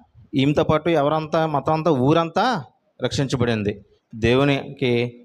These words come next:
కొన్ని ఆత్మల్లో సంపాదించుకున్నారు దేవుడు. ఇదే విధంగా ఈయన్ని,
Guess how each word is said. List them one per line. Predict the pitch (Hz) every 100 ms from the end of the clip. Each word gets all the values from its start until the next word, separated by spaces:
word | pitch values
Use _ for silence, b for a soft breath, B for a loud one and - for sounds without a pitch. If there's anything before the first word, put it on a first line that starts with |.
| _ _ _ _ _ _ _ _ -
కొన్ని | 123 117
ఆత్మల్లో | 123 139 135 135 156
సంపాదించుకున్నారు | 147 113 131 127 - 117 107
దేవుడు. | 110 110 98 - - _ - _ _ -
ఇదే | 117 117
విధంగా | 113 113 113 143 202 - _ _ _ _ _ _ _ _ _ _ _ -
ఈయన్ని, | 139 160 165 151 135 135 131